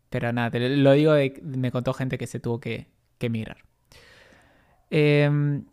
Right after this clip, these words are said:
tenés que cambiar la residencia fiscal aparte de la física. Ah, bueno, hay un montón de cosas. Escala de sueldo por país. No tengo la escala de sueldo. Además, la escala de sueldo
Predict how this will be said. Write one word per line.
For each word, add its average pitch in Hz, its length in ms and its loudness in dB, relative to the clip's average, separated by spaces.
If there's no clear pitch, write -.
tenés 165 180 0
que 175 80 -4
cambiar 160 200 2
la 156 80 4
residencia 147 480 -2
fiscal 160 500 0
aparte 139 320 -2
de 135 60 -2
la 123 100 -4
física. 156 720 -6
Ah, 131 140 -4
bueno, 120 340 -8
hay 127 160 -4
un 123 80 -4
montón 120 260 -6
de 120 80 -8
cosas. - 280 -14
Escala 180 380 -2
de 170 80 0
sueldo 170 240 0
por 143 160 0
país. 123 340 -4
No 151 280 -2
tengo 196 540 -4
la 143 160 -6
escala 151 200 -4
de 151 60 -2
sueldo. 190 220 -4
Además, 185 240 0
la 226 80 -4
escala 202 240 -2
de 165 60 -2
sueldo 208 360 -2